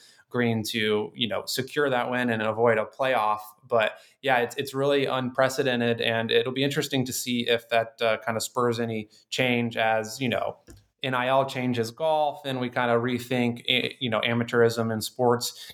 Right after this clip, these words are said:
in general. Uh, to your point, may-, at the top, maybe in, in the future, amateurs can just make money on the P G A Tour, uh, no matter what their status is.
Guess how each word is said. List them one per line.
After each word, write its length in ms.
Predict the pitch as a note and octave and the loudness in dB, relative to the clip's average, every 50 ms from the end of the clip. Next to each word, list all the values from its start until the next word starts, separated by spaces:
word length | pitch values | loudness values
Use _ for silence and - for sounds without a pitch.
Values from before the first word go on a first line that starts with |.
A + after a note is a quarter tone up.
| - _ | -6 _
in 160 | C3+ B2 B2 | -2 0 0
general. 640 | A#2+ B2 B2+ B2 B2 A#2 A2+ A2 A2 A2 A2 A2 | 0 0 0 0 2 0 2 2 2 2 2 0
Uh, 180 | A2 G#2+ G#2+ G#2+ G#2+ | 0 0 0 0 -2
to 100 | - B2 | -4 -2
your 140 | A#2 A2 G#2 | -2 -2 -2
point, 540 | - - A#2+ A2+ A2 G#2+ G2+ - - - - - | 0 0 0 2 2 2 0 -2 -8 -12 -12 -8
may-, 280 | C#3 B2+ A#2+ A#2+ A#2 - - _ _ - | -4 -2 0 0 0 -2 -10 _ _ -2
at 100 | B2+ A#2 | 0 0
the 60 | A#2+ | 0
top, 380 | G#2+ - B2+ A#2+ A2+ A2 - - | -2 2 4 4 4 4 2 -2
maybe 500 | A#2+ A#2 A2+ G#2+ A2+ A2 G#2+ G#2+ G#2+ G#2 - _ _ _ _ _ - | -2 -2 -2 -2 -4 -4 -4 -4 -4 -6 -10 _ _ _ _ _ -2
in, 100 | B2 A#2+ | 0 2
in 200 | A2+ B2 A#2 A2+ | 2 2 2 2
the 80 | G#2+ | 0
future, 720 | - - - A#2 A2+ - - A2+ G#2+ G#2 G2+ G2 - - - _ _ _ _ | -4 -2 -4 -4 -4 0 0 0 0 2 0 -2 -6 -10 -14 _ _ _ _
amateurs 340 | - C3 A#2+ A#2 C3 A#2+ A#2 | 0 0 2 2 2 0 2
can 140 | - B2+ A2+ | 0 0 0
just 160 | A#2 A2 - | 0 0 0
make 160 | B2 A#2 A#2+ | -2 -2 0
money 240 | B2+ B2+ A#2+ A#2+ A#2 | 0 2 2 2 2
on 160 | G#2+ G#2 G#2 | 0 0 -2
the 60 | G#2+ G#2+ | -4 -6
P 180 | - A2+ A2 | -6 -8 -8
G 180 | G#2 - G#2 G2 | -6 -6 -6 -6
A 80 | F#2+ | -6
Tour, 460 | G2 - - G#2 G#2 G#2 G#2 G2+ G#2 - - - - _ _ - | -6 -6 -4 -2 0 0 0 -2 -4 -10 -18 -20 -20 _ _ -2
uh, 320 | A#2 G#2+ G#2+ G2+ G2 G2 - - | 0 0 2 2 0 -2 -4 -6
no 180 | - C#3+ C3+ A#2+ | -4 -2 0 0
matter 240 | A2+ G#2+ G#2+ G#2+ G#2 | 2 2 2 2 2
what 220 | G#2+ G#2+ G2+ - | 2 0 0 -2
their 100 | G#2 G2 | -4 -8
status 400 | - - G#2+ - - - - - | -8 -8 -8 -8 -8 -8 -8 -8
is. 360 | - - - - - - - | -6 -6 -6 -6 -8 -10 -10